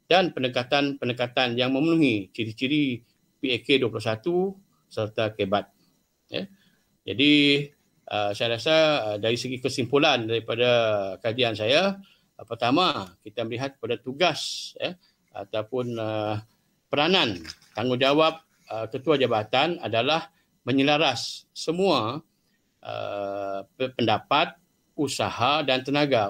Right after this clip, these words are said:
untuk mencapai fokus dan matlamat pelaksanaan sekolah amanah. Yang kedua, pemimpin pertengahan ini yang berkualiti pe-, diperlukan, atas sebab itulah mereka perlu dimotivasi dan dibantu.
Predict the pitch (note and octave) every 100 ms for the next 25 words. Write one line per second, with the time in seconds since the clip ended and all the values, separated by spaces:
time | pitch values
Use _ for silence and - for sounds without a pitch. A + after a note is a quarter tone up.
0 | A#2+ A2 C3+ A2 G#2+ A2+ B2+ G#2+ A2+ -
1 | D3+ F3+ - - A#2+ B2+ B2+ B2+ D3+ E3
2 | B2+ - A2 G2+ A#2+ A2 A#2 G#2+ G#2 G2+
3 | G#2 G2 - _ _ _ _ _ _ _
4 | A#2+ A2 G#2+ G2+ A#2 D#3 G3 G3 - _
5 | _ - A#2 C3 C3+ G3 G3 - B2 A#2
6 | A2+ A#2+ D#3 F3+ C#3 B2+ A#2+ A2 G#2+ G#2
7 | B2 D3 F3+ F3+ C#3 D3 C#3 C3+ D3 D3
8 | D#3 D3+ D#3 G3 G3 _ _ - A2 C3
9 | - C3+ D#3 - C3+ - F3+ B2+ A#2 B2
10 | C#3 C3 C3+ D3+ F3+ C3+ F#2+ - _ _
11 | _ B2+ A#2+ A2+ A2+ A#2+ A#2+ C#3+ C3+ A#2
12 | A2+ G#2 G2 G#2+ A#2+ G2